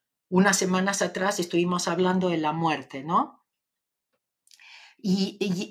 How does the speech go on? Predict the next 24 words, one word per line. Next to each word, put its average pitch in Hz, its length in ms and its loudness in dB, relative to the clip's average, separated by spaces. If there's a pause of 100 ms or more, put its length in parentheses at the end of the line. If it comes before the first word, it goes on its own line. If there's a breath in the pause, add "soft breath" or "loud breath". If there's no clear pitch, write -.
y 208 60 4
me 208 180 0
olvidé, 226 680 0
me 180 180 0
quedó 202 320 4
este 165 540 -2 (180)
para 151 220 -2
comentarles 175 600 -2
de 170 100 -2
Fidelia, 160 760 0
que 160 140 -4
dice, 170 240 0
"Querida 208 360 2
Mabel, 175 320 0
estuve 220 280 -4
escuchando 220 520 -2
tus 185 160 -4
respuestas 190 520 -2
sobre 156 220 -2
el 156 140 -8
tema 175 300 0
sobre 160 360 -2
la 151 140 -2
muerte. 143 600 -4